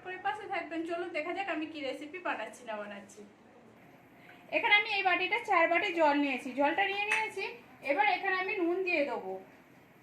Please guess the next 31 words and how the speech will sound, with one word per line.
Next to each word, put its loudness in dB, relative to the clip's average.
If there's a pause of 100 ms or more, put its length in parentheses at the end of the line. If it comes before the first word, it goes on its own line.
(300)
এখানে 2
স্বাদ 4 (100)
অনুযায়ী -4
নুনটা 2
দিয়ে -2
দিলাম। 4 (100)
নুনটা 2
দিয়ে 0
আমি 0
একটু -6 (120)
ঘেটে 4
নিচ্ছি। -2 (1160)
এবার 8 (100)
এখানে 0
আমি 2 (120)
সবজি 6 (120)
দিয়ে 2
দেবো। -8 (420)
কিছু -6 (320)
সবজি 4
রয়েছে, 2
আমি -4 (100)
সবজিগুলো 0 (100)
দিয়ে 0
দিচ্ছি। -2 (440)
এখানে 2
আমি -2
পেঁয়াজ 2
কুচি -2
দিয়ে 2
দিচ্ছি। -2